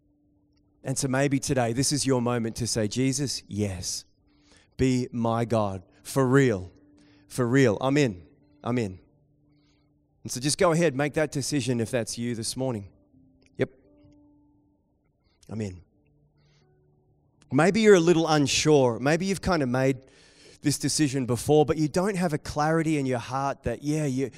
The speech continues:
you're really loved by God. That yes, there is a call for you. Yes, your eternity is secure in heaven. Maybe you're just, you're unsure. You, you wanna kind of be sure today, then that's okay as well.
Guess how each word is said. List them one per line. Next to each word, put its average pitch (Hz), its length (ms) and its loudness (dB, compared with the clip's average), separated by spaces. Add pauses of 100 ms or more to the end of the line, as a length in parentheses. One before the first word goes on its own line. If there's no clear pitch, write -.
(140)
you're 151 200 2
really 156 420 2
loved 143 400 0
by 117 180 2
God. 101 340 2 (420)
That 160 120 4
yes, 160 340 4
there 156 180 4
is 131 120 2
a 135 60 0
call 127 300 0
for - 120 -10
you. 117 180 -2
Yes, 135 420 2 (280)
your 151 200 4
eternity 147 680 0
is 143 160 0
secure 139 600 0 (320)
in 147 160 0
heaven. 131 400 -2
Maybe 170 240 -2
you're 196 120 -2
just, 170 280 -6
you're 165 260 -2
unsure. 156 560 2
You, 139 240 4
you 151 160 0
wanna 185 280 2
kind 185 240 -2
of 131 180 -2
be 165 200 8
sure 139 440 4 (300)
today, 143 320 6
then 131 160 -2
that's 180 200 0
okay 190 360 0
as 175 140 -2
well. 170 300 -2